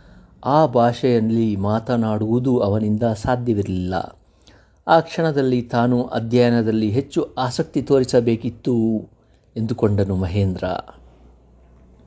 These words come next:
ಆಗಂತುಕನು ತನ್ನತ್ತ ತಾನು ಕೈ ಮಾಡಿ ತೋ-, ತೋರಿಸಿ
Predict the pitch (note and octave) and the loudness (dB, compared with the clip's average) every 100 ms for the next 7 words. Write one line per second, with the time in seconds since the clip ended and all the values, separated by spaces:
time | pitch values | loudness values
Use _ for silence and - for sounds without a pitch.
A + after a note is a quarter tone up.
0 | _ _ - - _ - - - C#3 D#3+ | _ _ -20 -20 _ -20 -10 2 6 6
1 | D#3 D3+ D3 C3+ A#2+ _ _ _ _ _ | 2 -2 -2 -2 -6 _ _ _ _ _
2 | C#3 C3 C3+ - B2 - G#2+ G#2+ G2+ C3 | -4 -2 -2 -4 -4 2 2 2 0 0
3 | C3 C3 A#2+ A2+ G#2 B2+ B2 - - C#3 | 0 0 0 0 -2 -4 -4 -6 2 2
4 | C#3 E3 A2 F#2 | 2 -2 -2 -4